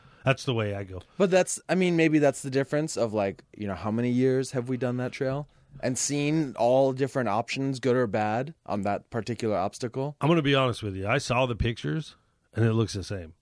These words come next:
Speaker 2: Yeah.
Speaker 1: To me. I've seen it short, tall, and it looks the same. But Oscar was in there. He ended up breaking his front tie rods and everything, like, his, uh, steering broke
Speaker 2: Oh,
Speaker 1: off.
Speaker 2: another two point five goes down, huh?
Speaker 1: Yeah.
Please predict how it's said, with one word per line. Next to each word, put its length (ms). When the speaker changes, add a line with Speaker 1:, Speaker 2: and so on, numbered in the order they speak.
Speaker 2:
Yeah. 180
Speaker 1:
To 120
me. 260
I've 220
seen 220
it 180
short, 320
tall, 380
and 140
it 80
looks 240
the 140
same. 320
But 200
Oscar 400
was 160
in 100
there. 160
He 100
ended 180
up 40
breaking 300
his 100
front 240
tie 220
rods 380
and 80
everything, 340
like, 220
his, 200
uh, 160
steering 440
broke 180
Speaker 2:
Oh, 40
Speaker 1:
off. 60
Speaker 2:
another 280
two 200
point 280
five 260
goes 240
down, 400
huh? 240
Speaker 1:
Yeah. 340